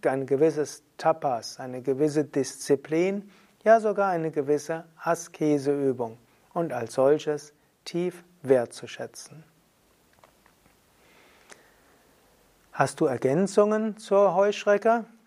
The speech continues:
Dann schreib's doch in die Kommentare oder schicke eine Mail an sukadev at yoga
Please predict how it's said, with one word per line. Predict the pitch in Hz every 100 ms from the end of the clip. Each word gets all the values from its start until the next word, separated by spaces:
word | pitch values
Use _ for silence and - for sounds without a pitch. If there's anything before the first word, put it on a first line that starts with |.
| -
Dann | 226 233
schreib's | - - 127 127 -
doch | 147
in | 147 151
die |
Kommentare | 156 165 175 180 160 143 123 110 107 _ _
oder | 196 208 208 208
schicke | - 147 135 131
eine | 139 131
Mail | 131 131 143 156 165
an | 156 147 185 -
sukadev | - - 131 135 135 143 147 -
at | 180 190 - _ 147
yoga | 131 147 151 165 165